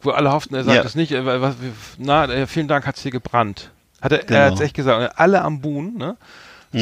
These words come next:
Speaker 2: Mhm.
Speaker 1: Recht auch, weil, weil ich, ich dachte, das wäre jetzt ein Gag oder irgendwie, das
Speaker 2: Ja,
Speaker 1: wird
Speaker 2: ja, ja.
Speaker 1: gespielt oder so. Nee,
Speaker 2: Ja.
Speaker 1: nee, nee, und dann alle am Buhn und, „Ja, ja, weil, weil das Bier so warm ist.“ Aha.
Speaker 2: Siehste?
Speaker 1: So, und dann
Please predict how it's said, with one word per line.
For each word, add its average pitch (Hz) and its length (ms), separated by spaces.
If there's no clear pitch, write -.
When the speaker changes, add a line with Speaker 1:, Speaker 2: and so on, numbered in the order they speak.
Speaker 2:
Mhm. 107 60
Speaker 1:
Recht 151 220
auch, 131 260
weil, 104 120
weil 123 160
ich, 120 160
ich - 120
dachte, 120 140
das - 60
wäre 117 100
jetzt - 160
ein - 100
Gag 147 240
oder 127 200
irgendwie, 117 280
das 110 160
Speaker 2:
Ja, 113 80
Speaker 1:
wird 117 120
Speaker 2:
ja, 127 120
ja. 123 160
Speaker 1:
gespielt 135 500
oder 113 180
so. 139 180
Nee, 147 140
Speaker 2:
Ja. 131 180
Speaker 1:
nee, 151 160
nee, 160 220
und 131 100
dann 135 180
alle 127 200
am 127 160
Buhn 156 200
und, 120 160
„Ja, 110 160
ja, 113 440
weil, 101 280
weil 98 60
das 98 140
Bier 123 180
so 98 160
warm 80 220
ist.“ 82 260
Aha. - 80
Speaker 2:
Siehste? 113 480
Speaker 1:
So, 123 180
und 110 60
dann 123 220